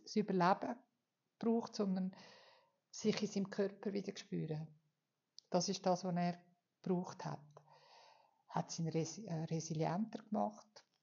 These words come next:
Glaub nicht. <laughs> Ähm, bin nicht sicher. Also wenn ich so auf sein Leben zurückschaue, dass er ein guter Krisenmanager war. Ähm,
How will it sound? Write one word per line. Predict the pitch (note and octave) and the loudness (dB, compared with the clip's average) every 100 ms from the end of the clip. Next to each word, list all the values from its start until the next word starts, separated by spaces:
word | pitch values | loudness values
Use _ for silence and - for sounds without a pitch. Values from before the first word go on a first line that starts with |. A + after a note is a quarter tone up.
| _ _ | _ _
Glaub | F3 E3+ E3 | -2 0 0
nicht. | E3 G3+ D4 - - | -2 -2 -6 -12 -10
<laughs> | - - - - - - - _ _ _ _ - _ - - - - A#4 A#4+ - - - - | -4 -2 0 -2 -4 -16 -20 _ _ _ _ -20 _ -18 -18 -10 -6 -6 -6 -10 -14 -18 -10
Ähm, | G3 G3 F#3+ F#3 F3+ - - | -4 -2 -2 -4 -6 -10 -4
bin | F3+ | 0
nicht | G#3+ - | 2 0
sicher. | G#3 G3+ - - G#3+ - - _ _ _ _ _ _ | -4 -4 -4 -6 -6 -6 -20 _ _ _ _ _ _
Also | F#3 F3+ | 0 2
wenn | F#3+ | 0
ich | F3+ | -2
so | - F#3 F#3+ F#3 G3 | 0 0 2 -2 -6
auf | |
sein | - G3+ | -6 -2
Leben | F#3 F#3+ G3 | 2 2 0
zurückschaue, | - G3 - G3 F#3+ | -4 -4 -4 -4 -4
dass | F#3+ F3+ | -4 -2
er | F#3 | 0
ein | E3+ | 0
guter | E3+ G3+ G#3 A#3+ | 0 -2 -2 -10
Krisenmanager | - G#3+ G#3+ G#3+ G#3+ G#3 G#3+ G#3+ A3+ | -6 -2 -2 0 0 2 0 -4 -10
war. | - G3+ G3 G#3+ - _ _ _ _ _ _ _ _ _ _ _ _ _ _ _ _ _ _ _ _ _ _ _ _ _ _ _ _ _ _ _ _ _ _ _ _ _ - | -6 -4 -4 -6 -12 _ _ _ _ _ _ _ _ _ _ _ _ _ _ _ _ _ _ _ _ _ _ _ _ _ _ _ _ _ _ _ _ _ _ _ _ _ -4
Ähm, | F3+ F3+ F3 G#3+ | -2 0 0 -4